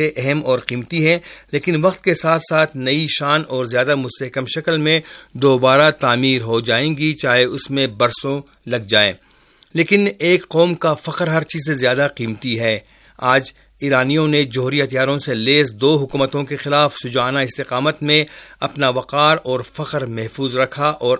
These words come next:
اب وہ مستقبل کے بارے میں پہلے سے زیادہ قابل فخر، باوقار اور مضبوطی سے سوچ رہی ہیں۔ جی ہاشم علی، اگر آپ کے پاس وقت ہو تو میں مزید جو ہے اس حوالے سے گفتگو کروں،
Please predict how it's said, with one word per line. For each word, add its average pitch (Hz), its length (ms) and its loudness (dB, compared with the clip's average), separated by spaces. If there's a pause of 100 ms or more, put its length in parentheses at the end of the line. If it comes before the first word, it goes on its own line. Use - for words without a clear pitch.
اب 123 320 -6
وہ 139 160 4 (320)
مستقبل 143 480 -2
کے 151 180 -2
بارے 127 360 0
میں 151 240 2 (320)
پہلے 160 280 4
سے 170 180 -2
زیادہ 139 420 0 (260)
قابل 139 600 0
فخر، 165 500 -4 (800)
باوقار 139 640 4 (100)
اور 131 180 -2
مضبوطی 123 600 -4 (100)
سے 156 160 6 (420)
سوچ 151 240 2
رہی 123 260 -2
ہیں۔ 117 240 0 (1000)
جی 147 140 -2
ہاشم 139 260 -2
علی، 135 100 -2
اگر 135 160 -2
آپ 139 160 -2
کے 151 60 -10
پاس 139 280 -2
وقت 147 260 -2
ہو 151 80 -2
تو 147 120 -6
میں 143 160 -2
مزید 127 380 -4
جو 131 120 -4
ہے 135 160 0
اس 131 140 -6
حوالے 127 220 -2
سے 123 120 -10
گفتگو 113 280 -12
کروں، 135 280 -8